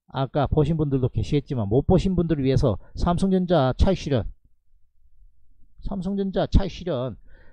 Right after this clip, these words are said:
오억 칠천 질렀다니까. 예, 야! 삼 일도 안 됐어.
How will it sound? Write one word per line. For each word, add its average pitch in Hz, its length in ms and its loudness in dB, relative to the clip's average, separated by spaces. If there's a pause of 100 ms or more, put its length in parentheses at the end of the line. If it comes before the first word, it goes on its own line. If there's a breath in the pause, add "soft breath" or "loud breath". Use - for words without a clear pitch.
(300 soft breath)
오억 120 360 2
칠천 - 400 8
질렀다니까. 175 880 -2 (560)
예, 262 260 2
야! 240 140 -4 (520)
삼 269 300 -2
일도 233 140 -12
안 185 80 -8
됐어. 175 240 -12